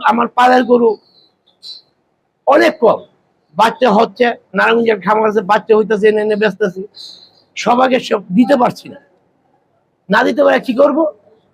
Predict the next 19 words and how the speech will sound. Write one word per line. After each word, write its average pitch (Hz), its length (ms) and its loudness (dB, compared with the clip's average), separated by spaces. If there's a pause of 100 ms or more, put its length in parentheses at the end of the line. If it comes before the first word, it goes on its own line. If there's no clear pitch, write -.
(160)
যে 233 80 2
ভাই, 254 260 2
গরু 262 260 2
দিতেই 247 300 0
হবে। 160 280 0 (1120)
তখন 220 260 0
মনে 240 220 2
করছো, 214 400 0 (680)
আবার 226 240 0
টেকনাফতে 269 520 -2
চিল্লা 254 260 0
বলতো, 240 200 0
সবাই 226 280 0
আমার 233 140 0
চিনে। 208 320 -4 (1000)
তখন 233 240 2
কই, 240 160 4
"ভাই, 233 180 2
ভাই, 190 380 0